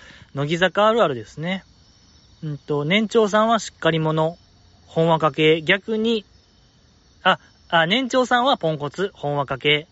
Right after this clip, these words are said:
逆に年少さんはしっかり者。どうでしょう。まあ、確かに、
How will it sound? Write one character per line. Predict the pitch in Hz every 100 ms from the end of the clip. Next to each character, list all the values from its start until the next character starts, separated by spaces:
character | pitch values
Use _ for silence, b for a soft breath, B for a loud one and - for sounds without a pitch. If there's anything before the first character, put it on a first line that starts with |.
| -
逆 | 165 196
に | 220
年 | 214 214
少 | 196 202
さ | 202
ん | 202
は | 240
し | - -
っ |
か | 208
り | 208
者。 | 190 180 175 B B B B B 147
ど | 143
う | 127
で |
し | 117 143
ょ | 127 _ b b b b _
う。 | 139
ま | 156 160
あ、 | 160
確 | 214 240 -
か | - 254
に、 | 202 127